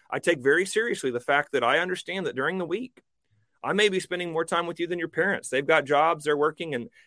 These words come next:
they send them to school. I take that responsibility very seriously. And so I'm trying my best, um, to get you to, to achieve y-, the most out of your God-given potential. And, and that's a very serious responsibility that your parents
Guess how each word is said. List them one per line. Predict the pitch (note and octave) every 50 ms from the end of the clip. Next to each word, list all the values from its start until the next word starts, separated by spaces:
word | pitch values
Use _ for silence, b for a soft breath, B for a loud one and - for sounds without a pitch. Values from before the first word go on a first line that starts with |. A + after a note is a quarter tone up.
| b b
they | - C#3
send | - - D3+ D#3 E3
them | F3 E3+
to | D#3+ D3+
school. | - - F3+ E3+ C#3
I | B2+ C3
take | - - E3 D#3
that | - E3 C#3+
responsibility | D3 D#3 - - D#3 D#3+ D#3 - C#3+ D3 D3+ D3+ D3 C#3
very | A#2+ A2 B2+ C#3+ D#3+ F#3
seriously. | F#3 - F#3 F#3 F#3 D#3+ C3 - - A2 G2 E2 D2 A#2 - _ _ _ _ _ _ _ -
And | C#3+ D3 C#3
so | - D3+ C#3+ C#3+
I'm | D3+ E3+ F3+ F3 E3
trying | - F#3 E3+ E3 D#3+
my | D3+ D3+ E3+ F#3
best, | F#3 G3+ G3 F3 C3 A2 A#2 - - - - _ _ _ _ _ _ -
um, | C#3+ C#3+ C#3 C#3
to | C3 - C3+
get | B2 C#3+ E3+ E3 -
you | - D#3+ E3+ D#3
to, | - D#3+ C#3 C3+ B2 -
to | - - C#3+ C#3 C#3
achieve | C3 C3 - - D#3 D#3+ E3+ E3+ C#3+
y-, | C3 C#3 - - B2+
the | B2 B2
most | A#2+ C#3 D3 D#3+ D#3+ - D#3+
out | D#3
of | D3+
your | D#3 D#3
God-given | D3 D#3 D#3+ D#3+ D3+ D#3+ D3+ E3 D#3+
potential. | - D#3 - F3+ G#3 A#3+ - - - A#2
And, | B2+ C3 A#2+ C3+ C3+ C3 -
and | C3 C3+ C3+ B2+ -
that's | D3 D#3 D3+
a | - C3 B2
very | A#2 B2 D#3+ E3+ F3
serious | F3 - - E3 E3 E3 D#3+
responsibility | - D3 - - D#3 D3+ - C#3+ C#3+ D#3 D3+ D3 C#3
that | B2+ G#2
your | B2+ B2+
parents | - - D3+ D3+ D#3+ D3+ - - -